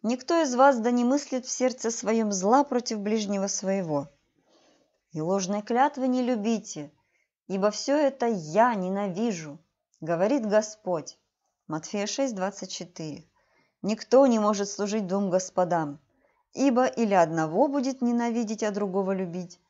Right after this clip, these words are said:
или одному станет усердствовать, а о другом не родить. Не можете служить Богу и маммоне". Любовь к падшим людям заключается только в благовестии к ним и в оказании добра, то есть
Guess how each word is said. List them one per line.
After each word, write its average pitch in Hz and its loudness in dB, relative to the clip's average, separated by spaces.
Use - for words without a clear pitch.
или 277 4
одному 262 4
станет 202 -4
усердствовать, 175 -8
а 175 -2
о 170 -2
другом 202 0
не 196 -2
родить. 165 -4
Не 254 4
можете 262 4
служить 214 -2
Богу 196 2
и 208 0
маммоне". 170 -2
Любовь 254 -2
к - -20
падшим 269 0
людям 254 2
заключается 233 -2
только 233 -2
в 202 -8
благовестии 214 0
к 190 -14
ним 170 -4
и 202 0
в 220 4
оказании 277 4
добра, 190 4
то - -4
есть - -8